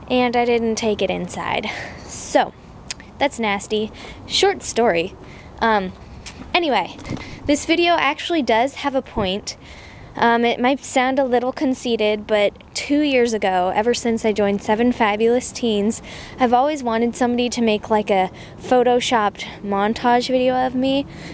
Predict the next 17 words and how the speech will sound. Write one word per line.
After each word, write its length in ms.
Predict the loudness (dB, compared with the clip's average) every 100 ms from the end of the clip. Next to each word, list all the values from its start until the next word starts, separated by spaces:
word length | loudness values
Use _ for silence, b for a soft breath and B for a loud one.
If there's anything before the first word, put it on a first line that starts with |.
| 0
Not, 240 | 2 4
like, 200 | 2 2
as 140 | 2 0
a 60 |
fan 420 | 0 0 2 2 2
video, 480 | 2 4 2 2
but 180 | 0 -4 -6 B B B B 0
I 60 |
don't 100 | 2
know, 80 | 4
I've 160 | 2 4
always 280 | 4 2 0
wanted 260 | -2 0
to 80 | -2
see, 240 | 0 0
like, 420 | 2 0 0 -4 -12 -16 -18 B B B B B -14 -14 -8 0
that 260 | 0 0